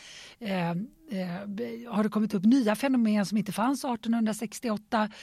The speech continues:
eh, som vi tror vi behöver förhålla oss till nu? Så till exempel nu pågår det en, en, eh, en stor dialog bland forskare och så runt, eh,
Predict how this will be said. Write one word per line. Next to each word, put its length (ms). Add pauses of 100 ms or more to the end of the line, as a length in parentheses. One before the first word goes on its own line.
(260)
eh, 600
som 200
vi 120
tror 260
vi 180
behöver 300
förhålla 400
oss 80
till 200
nu? 220
Så 120
till 180
exempel 340
nu 340
pågår 360
det 60
en, 200 (340)
en, 260 (100)
eh, 180 (280)
en 360
stor 380
dialog 480
bland 180
forskare 480
och 60
så 220
runt, 420
eh, 920